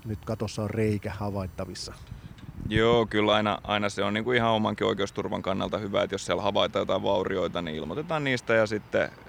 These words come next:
Speaker 2: sitten asiakas saa ensinnäkin, ne saa tietoa ja sitten tiedetään, että se ei ole meidän aiheuttamista, että siihen asiaan pystytään puuttumaan. Et se, sekin on aika vaarallinen homma, että jos tuossa lumiesteet repsottaa, niin ne tulee sit lumien kanssa alas ja se ei ole pelkästään se lumi, mikä tulee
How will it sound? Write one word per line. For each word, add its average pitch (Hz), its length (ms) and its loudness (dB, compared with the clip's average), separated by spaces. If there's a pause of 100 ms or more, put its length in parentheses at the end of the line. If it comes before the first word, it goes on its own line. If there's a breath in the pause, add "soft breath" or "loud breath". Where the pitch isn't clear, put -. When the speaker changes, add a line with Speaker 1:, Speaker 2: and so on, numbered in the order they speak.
Speaker 2:
sitten 104 360 0
asiakas 104 480 2 (200)
saa 98 240 0
ensinnäkin, 98 380 -4
ne 104 60 -6
saa 113 140 -4
tietoa 160 360 2
ja 123 100 6
sitten 113 240 -2
tiedetään, 110 440 4
että 104 100 -4
se 110 80 0
ei 110 100 2
ole 107 80 -2
meidän 104 260 0
aiheuttamista, 98 640 -4
että - 60 -14
siihen 98 160 2
asiaan 98 280 2
pystytään 92 360 -4
puuttumaan. 82 680 -4
Et 82 100 -8
se, 78 280 -2
sekin 110 380 -2
on 117 100 2
aika 123 260 2 (580 loud breath)
vaarallinen 113 480 6
homma, 110 280 4
että 107 100 4
jos 104 80 2
tuossa 113 200 0
lumiesteet 107 640 2
repsottaa, 104 680 2
niin 104 140 -2 (300 loud breath)
ne 135 120 -2
tulee 110 280 4
sit 104 100 -8
lumien 131 340 2
kanssa 110 320 2
alas 107 220 2
ja 92 60 -8
se 104 100 -4
ei 98 60 2
ole 104 80 0
pelkästään 107 420 0
se 110 60 -2
lumi, 113 240 2
mikä 101 240 0
tulee 101 360 0